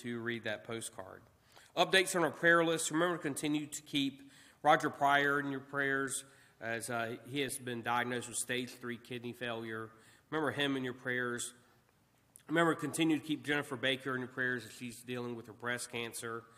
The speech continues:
Uh, keep, uh, Jim Haney in your prayers as well. Uh, he has a test on the twenty-seventh, so remember to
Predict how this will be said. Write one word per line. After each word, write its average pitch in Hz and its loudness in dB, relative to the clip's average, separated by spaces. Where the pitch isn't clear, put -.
Uh, 113 -2
keep, 156 -4
uh, 120 2
Jim 156 2
Haney 147 0
in 143 -2
your 135 -6
prayers 135 -2
as 120 -10
well. 127 -2
Uh, 120 0
he 147 0
has 131 0
a 113 -4
test 143 0
on 127 -4
the 113 -6
twenty-seventh, 127 -4
so - -10
remember 135 -2
to - -12